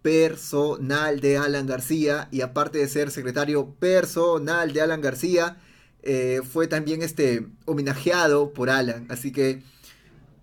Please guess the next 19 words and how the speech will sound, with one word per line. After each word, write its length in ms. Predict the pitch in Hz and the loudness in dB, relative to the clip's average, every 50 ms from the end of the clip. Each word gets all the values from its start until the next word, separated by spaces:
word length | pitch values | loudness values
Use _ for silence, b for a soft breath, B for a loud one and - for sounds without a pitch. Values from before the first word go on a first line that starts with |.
| _ _ _ _ _ _ _ | _ _ _ _ _ _ _
básicamente, 1040 | - 143 175 190 185 214 - 196 170 170 170 170 165 160 170 170 170 170 - - - - | -4 0 0 0 0 0 0 0 0 0 0 -4 -4 -2 -2 0 0 0 -2 -4 -4 -2
eh, 240 | 139 147 135 131 131 | 0 2 2 2 2
la 120 | 131 131 | 0 0
teoría 300 | 131 135 127 147 165 170 | 0 -2 -2 0 2 2
de 80 | 170 170 | 4 2
la 80 | 165 - | 2 0
fiscalía 500 | - 135 - 135 127 143 156 156 156 - | -4 -6 -6 -4 -2 0 2 2 2 2
era 260 | - 139 139 143 139 | 0 0 0 0 -2
que 120 | 139 123 | -2 -2
Luis 240 | 123 127 156 160 139 | -2 -2 -2 -2 -2
Nava 420 | 165 156 156 151 151 151 160 - - | 0 0 2 2 2 0 -2 -4 -6
servía 680 | - - 131 131 127 143 147 147 143 143 135 139 - - | -6 -6 -6 -4 -2 -2 0 2 2 2 0 -4 -8 -6
como, 500 | - 160 165 156 156 160 165 160 - - - - - - - - - - - - - - - - - - - _ - - b b b b b b b b - | -2 -2 -2 0 -2 -4 -4 -6 -8 -16 -20 -20 -20 -20 -20 -20 -20 -20 -20 -20 -20 -20 -20 -20 -20 -20 -20 _ -20 -20 b b b b b b b b -8
ah, 300 | 131 131 127 123 123 123 123 | -4 -4 -2 -2 -2 -2 -2
como 180 | 156 139 143 | -2 -2 -2
testaferro 600 | 135 143 135 - 143 135 - 175 180 180 180 165 | -4 -4 -4 -4 -4 -2 0 0 0 2 2 2
de 100 | 156 151 | 2 2
Alan 160 | 151 151 147 143 | 0 0 -2 -2
García 580 | 139 127 127 - 147 143 131 120 117 110 113 | -2 -4 -4 -2 -2 0 0 0 -2 -6 -12